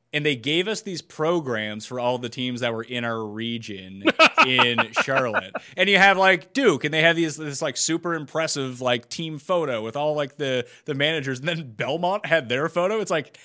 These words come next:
Speaker 1: nine guys in front of a brick wall outside of an elementary school. It was awesome. And they had a guy who shot rebounds like this.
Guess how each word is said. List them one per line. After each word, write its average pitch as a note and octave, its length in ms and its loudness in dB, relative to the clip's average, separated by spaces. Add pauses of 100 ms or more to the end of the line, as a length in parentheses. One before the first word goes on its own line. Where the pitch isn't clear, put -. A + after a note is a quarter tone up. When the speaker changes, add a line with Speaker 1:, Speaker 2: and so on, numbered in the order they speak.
(140)
Speaker 1:
nine F#3 460 2
guys E3 480 8
in E3 180 -4
front D#3+ 160 0
of D3+ 80 -4
a D3+ 60 -2
brick D3 280 -4
wall C3+ 380 4
outside B2+ 320 0
of A#2 80 -4
an A#2+ 60 -6
elementary A2 500 -8
school. F#2+ 320 -16
It B2 80 -12
was A2+ 160 -12
awesome. A2 440 -10 (300)
And A3+ 240 8
they F#3+ 80 8
had F3 140 10
a E3 60 2
guy E3 240 6
who D#3 80 0
shot D#3 280 2
rebounds D3 380 0
like A#2+ 160 -2
this. - 360 -4